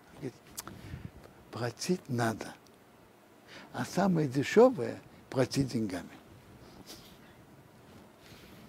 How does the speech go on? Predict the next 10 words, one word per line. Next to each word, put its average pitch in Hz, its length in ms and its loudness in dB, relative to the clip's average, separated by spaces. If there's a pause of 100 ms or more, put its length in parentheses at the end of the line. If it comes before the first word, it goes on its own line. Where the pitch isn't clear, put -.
(460)
Авраам 143 560 10
Закейн. 117 520 4 (840)
Авраам 131 440 8
состарился, 156 880 8
Бог 151 240 12
боём, 123 380 4
и 131 60 0
пришёл 123 380 4
в 110 120 0
дни. 95 260 -4